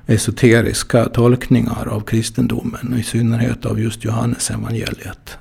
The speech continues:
som är ganska vanligt att utgå ifrån då.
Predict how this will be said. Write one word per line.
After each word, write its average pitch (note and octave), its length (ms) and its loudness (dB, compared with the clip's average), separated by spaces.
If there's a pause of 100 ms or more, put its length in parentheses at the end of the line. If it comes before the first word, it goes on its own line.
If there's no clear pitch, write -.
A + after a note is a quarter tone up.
(500)
som G#2 260 0
är G#2+ 80 0
ganska G#2 280 -2
vanligt A2 420 0
att - 60 -2
utgå - 240 -4
ifrån - 420 -6
då. - 100 -6